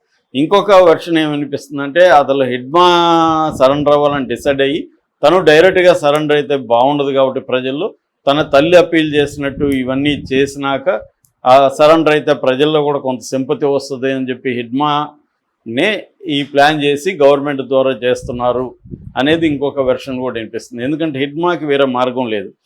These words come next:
పోరాడే పరిస్థితి ఇవాళ హిడ్మాకి లేదు. ఇంకెందుకంటే ఇంకా నాలుగున్నర నెల,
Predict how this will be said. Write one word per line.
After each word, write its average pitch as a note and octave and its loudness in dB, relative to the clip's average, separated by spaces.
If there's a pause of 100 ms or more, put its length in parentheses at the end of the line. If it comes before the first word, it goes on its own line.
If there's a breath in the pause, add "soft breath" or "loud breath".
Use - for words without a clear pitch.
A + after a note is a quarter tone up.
(420 soft breath)
పోరాడే E3 8
పరిస్థితి E3 -2
ఇవాళ C#3 2
హిడ్మాకి B2 -4
లేదు. A2+ -4
ఇంకెందుకంటే D3 -4
ఇంకా C#3 -2
నాలుగున్నర C3+ -2
నెల, C#3 -2